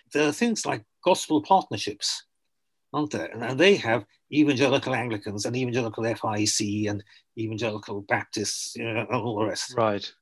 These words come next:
Speaker 1: So my parents' church, uh, which is a Grace Baptist, well, your son goes, it was,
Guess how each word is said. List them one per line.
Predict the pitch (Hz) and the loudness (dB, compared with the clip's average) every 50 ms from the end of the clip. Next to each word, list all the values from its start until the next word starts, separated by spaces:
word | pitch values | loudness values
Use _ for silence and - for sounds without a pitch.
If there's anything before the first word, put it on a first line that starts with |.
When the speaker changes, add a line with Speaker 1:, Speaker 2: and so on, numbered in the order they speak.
| _ _ _ _ - | _ _ _ _ -10
Speaker 1:
So | - - 147 135 127 | -4 -2 0 0 0
my | 127 123 123 110 - | 0 -2 -4 -6 -4
parents' | - 285 285 226 160 - - - | -2 0 2 2 2 0 -4 -4
church, | - 127 107 98 101 - - - | -2 -2 -2 -2 -4 -6 -6 -4
uh, | 120 120 110 | -2 -2 -2
which | 104 104 - | -4 -6 -8
is | 101 101 | -12 -8
a | 98 | -2
Grace | 123 127 123 110 - | 0 2 2 2 0
Baptist, | 139 139 - - - _ _ - | -2 -4 -4 -8 -14 _ _ -6
well, | 110 107 107 104 | -4 -4 -2 -2
your | 101 120 98 | -2 -2 -2
son | - - 160 113 | -2 -2 -2 -2
goes, | 85 87 - - | -2 -6 -8 -10
it | 101 107 | -10 -10
was, | 110 95 98 | -12 -12 -12